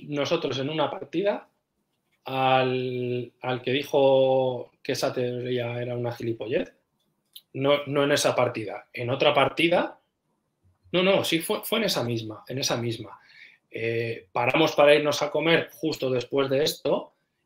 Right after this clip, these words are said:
y se seguía hablando de, del tema y de que si esa teoría tal o cual. Y llegó un momento en el que el,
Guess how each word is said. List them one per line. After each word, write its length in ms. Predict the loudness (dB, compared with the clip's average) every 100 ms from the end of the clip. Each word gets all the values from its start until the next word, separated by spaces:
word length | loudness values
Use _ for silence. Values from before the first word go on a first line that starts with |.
| -6
y 140 | -6
se 120 | -4
seguía 380 | -2 0 2 4
hablando 440 | 4 4 4 4 4
de, 320 | 4 2 -2
del 240 | -8 -10 -8
tema 320 | -8 -8 -12 _ _ _ _ _
y 100 | -8
de 120 | -6 -6
que 120 | -4
si 360 | -4 -4 -6
esa 240 | -4 -4 -2
teoría 480 | 0 0 0 0 0
tal 260 | 2 2
o 100 | 0
cual. 220 | -2 -4 -4 _ _ -8
Y 60 |
llegó 180 | -6 -2
un 60 | 0
momento 280 | 0 2 4
en 40 |
el 100 | 2
que 100 | 0
el, 200 | -6 -8